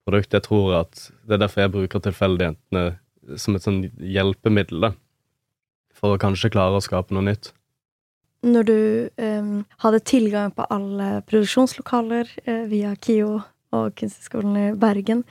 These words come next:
Speaker 2: så er det jo kanskje lettere å virkelig oppsøke den her utforskningen med ulike materialer. Eh, fordi jeg kan se for meg at du trenger ganske mye verktøy og
Speaker 1: Mm.
Speaker 2: store maskiner og liksom store produksjonsrom. Hvordan er det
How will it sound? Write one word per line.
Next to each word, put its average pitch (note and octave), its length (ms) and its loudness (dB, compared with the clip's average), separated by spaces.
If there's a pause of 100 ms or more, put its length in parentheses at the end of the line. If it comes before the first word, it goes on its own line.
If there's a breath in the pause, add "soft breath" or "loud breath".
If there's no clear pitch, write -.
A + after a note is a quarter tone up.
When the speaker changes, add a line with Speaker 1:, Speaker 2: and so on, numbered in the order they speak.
(500 loud breath)
Speaker 2:
så A#3+ 500 4
er A3 160 4
det A3 80 4
jo - 80 0
kanskje A#3 240 2
lettere A3+ 540 0
å G#3+ 100 2
virkelig G#3 240 0
oppsøke - 480 -6
den G#3 80 0
her G#3 160 0
utforskningen G#3 640 -2
med G3+ 240 4
ulike G#3 240 -2
materialer. - 480 -4 (180)
Eh, - 160 -12 (380)
fordi G#3+ 160 2
jeg G#3 160 0
kan G#3 140 -2
se A3 240 2
for - 120 -16
meg G3+ 80 2
at G#3 80 0
du - 60 -20
trenger G#3+ 240 0
ganske G3+ 240 -4
mye G#3 480 -2 (420 loud breath)
verktøy D4 600 0 (180)
og A3 180 0
Speaker 1:
Mm. G#3 140 2
Speaker 2:
store G#3 240 0
maskiner G#3 640 0
og A3 160 0
liksom G3+ 180 -6
store G3+ 280 -2
produksjonsrom. G#3 760 0 (600 soft breath)
Hvordan B3 240 6
er C#4+ 80 4
det G#3+ 460 2